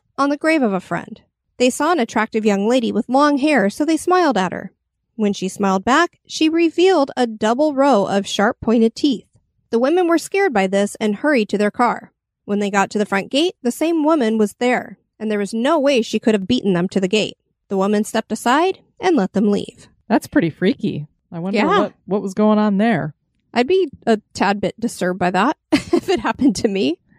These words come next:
Speaker 2: Yeah, I don't know why they needed to exhume this woman's grave to see what she had died from, if maybe she'd been a victim of maybe foul play and they wanted to verify that, or I don't know. But, uh, as we know, a lot of these people, when they dig them up and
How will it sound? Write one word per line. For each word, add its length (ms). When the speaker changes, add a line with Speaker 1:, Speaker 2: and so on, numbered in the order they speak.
Speaker 2:
Yeah, 240
I 280
don't 180
know 100
why 720
they 260
needed 360
to 100
exhume 340
this 180
woman's 680
grave 380
to 100
see 140
what 120
she 120
had 100
died 300
from, 240
if 200
maybe 200
she'd 240
been 160
a 220
victim 380
of 180
maybe 440
foul 240
play 360
and 100
they 100
wanted 260
to 60
verify 480
that, 300
or 260
I 100
don't 160
know. 340
But, 400
uh, 220
as 240
we 120
know, 320
a 40
lot 200
of 60
these 140
people, 320
when 160
they 440
dig 220
them 160
up 260
and 360